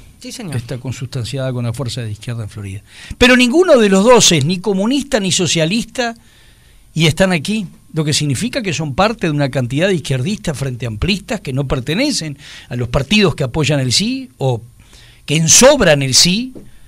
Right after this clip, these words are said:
Speaker 2: y que le dicen a sus militantes, y sin embargo lo acompañan al sí. ¿Cómo hacen para estar hablando un poco en contra de las afap y de alguna forma estar hablando también en contra de esos compañeros que tienen ustedes, como los ciento cuarenta economistas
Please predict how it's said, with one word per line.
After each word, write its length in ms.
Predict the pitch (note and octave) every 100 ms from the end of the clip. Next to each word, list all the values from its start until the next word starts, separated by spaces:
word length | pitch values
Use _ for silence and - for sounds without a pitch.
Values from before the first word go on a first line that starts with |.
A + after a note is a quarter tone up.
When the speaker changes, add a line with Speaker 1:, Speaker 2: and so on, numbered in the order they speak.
| - - -
Speaker 2:
y 120 | C3+
que 140 | A#2+ B2+
le 80 | C#3
dicen 260 | A3+ G3+
a 60 | D3
sus 120 | D3+
militantes, 680 | B2+ B2 B2+ C#3 C3 A#2+ B2+
y 100 | F#3+
sin 200 | - G#3
embargo 340 | G#3 C4 E4+
lo 100 | D#4+
acompañan 720 | G#3 D3 C3+ B2+ B3+ A3 B2+
al 140 | A2+ A2+
sí. 240 | A#2+ A#2+ - - -
¿Cómo 300 | G#4+ G#4 B3+
hacen 300 | D#3 E3 C#3
para 160 | D3 C#3
estar 200 | - D#3+
hablando 340 | D3 E3 D#3+
un 100 | C#3
poco 300 | A#2 D3+ D3+
en 80 | C3
contra 380 | A#2+ D3+ D3 C3+
de 80 | B2+
las 160 | A2+
afap 340 | A#2+ - G3 G#3 - - -
y 140 | F3
de 60 | D3
alguna 280 | C#3 F3+ D#3+
forma 300 | F3+ G3 F3
estar 200 | - E3
hablando 380 | D#3 F3 E3+ C3+
también 320 | C3 D3+ F#3+
en 140 | C3+
contra 340 | D#3+ F3+ E4+ A3+
de 60 |
esos 180 | - D3
compañeros 500 | - B2+ C3+ F#3 G3+
que 120 | D3
tienen 220 | C3+ D3
ustedes, 300 | C#3 C#4 F#4
como 200 | C#4 D#3+
los 80 | C#3
ciento 280 | D#3+ C#3 C3
cuarenta 340 | C3 E3+ F3+
economistas 580 | D3 C#3 D3 A3 - C3+